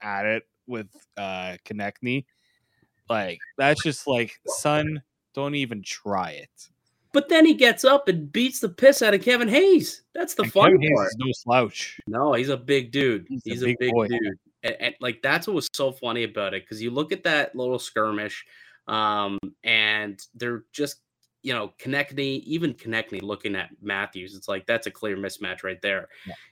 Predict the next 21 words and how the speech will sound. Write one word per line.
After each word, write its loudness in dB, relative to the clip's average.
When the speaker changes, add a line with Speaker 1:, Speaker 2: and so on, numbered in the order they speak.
Speaker 2:
And 2
he's 0
shoving 0
Matthews, -2
hitting 0
him, -4
talking -6
smack. -4
Matthews -4
gives -4
him -6
a -4
bit -2
of -10
a -14
shove, -2
but 2
then 4
in 4
comes 2
Bunting, 0